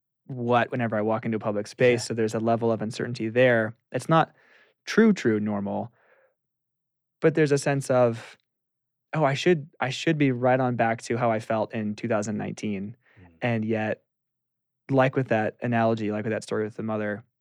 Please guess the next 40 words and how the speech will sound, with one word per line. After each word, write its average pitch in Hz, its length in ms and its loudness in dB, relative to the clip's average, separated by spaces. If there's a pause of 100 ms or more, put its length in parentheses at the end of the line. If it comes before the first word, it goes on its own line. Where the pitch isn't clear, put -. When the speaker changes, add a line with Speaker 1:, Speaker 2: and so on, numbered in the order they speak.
(160)
Speaker 1:
I 120 100 -2
think 135 200 0
I 120 80 0
keep, 127 260 -6 (180)
I 131 60 -2
keep 151 140 2
repeating 131 260 4
to 127 40 2
myself, 117 420 2 (520)
"I 196 260 4 (300)
am 147 160 4
surprised 123 640 2
that 113 80 0
I'm 110 180 2
not 110 380 2 (120)
doing 113 300 2
as 104 140 -4
well 104 200 0
as 104 80 -4
I 98 100 -2
think 107 220 -6
I 90 100 -4
should." - 440 -8 (240)
Speaker 2:
Mm. - 1040 -20
Speaker 1:
The 123 120 2
reserves 120 440 0
seem 117 220 -2
to 110 120 -10
be 110 140 -2
low. 110 580 -6
The 110 220 -6
capacities 113 880 -4
to 113 200 -2
engage 110 680 -6 (540)
in 117 140 -8
things 113 200 -6
that 110 220 -4 (420)
weren't 135 280 0
that 120 200 2
hard 113 420 -4